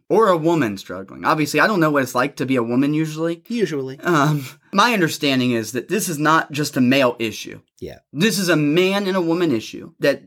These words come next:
Speaker 1: you're not alone, right? So if, if you're struggling, you're not the only one sitting in church on Sunday with this struggle. In fact, like, if we could just see into the hearts of people like God could, we'd be surprised. There would be some major surprises in the church as to
Speaker 2: Mm-hmm.
Speaker 1: where these struggles reside.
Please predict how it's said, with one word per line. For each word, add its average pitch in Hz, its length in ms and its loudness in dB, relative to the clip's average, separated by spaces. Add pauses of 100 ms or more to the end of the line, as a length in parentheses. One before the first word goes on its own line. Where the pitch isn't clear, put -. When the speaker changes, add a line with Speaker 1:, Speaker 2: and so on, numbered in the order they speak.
Speaker 1:
you're 226 200 0
not 240 180 4
alone, 127 540 0
right? 139 200 0
So 180 220 0
if, 170 180 -2
if 180 160 -2
you're 190 120 -4
struggling, 175 720 -2
you're 190 180 -2
not 226 260 2
the 180 100 -2
only 185 240 2
one 170 300 2
sitting 180 300 -2
in 120 80 -2
church 208 320 -6
on 120 160 -4
Sunday 127 580 -2
with 156 200 -2
this 131 140 -4
struggle. - 520 -2
In 117 80 -8
fact, 170 280 0
like, 131 140 0
if 123 160 -6
we 185 140 -2
could 160 180 -2
just 139 300 -4
see 196 320 0
into 190 920 0
the 143 100 -4
hearts 170 300 0
of 139 100 -2
people 208 280 -6
like 147 200 2
God 165 340 0
could, 131 400 -2
we'd 202 200 -2
be 262 120 4
surprised. 185 480 -2
There 185 100 4
would 240 120 -2
be 269 120 4
some 240 200 2
major 247 320 0
surprises 220 800 2
in 175 120 0
the 165 80 0
church 165 460 -2
as 147 160 -4
to 151 80 -4
Speaker 2:
Mm-hmm. 147 80 -4
Speaker 1:
where 165 140 0
these 143 180 -4
struggles 175 480 -2
reside. 143 420 -2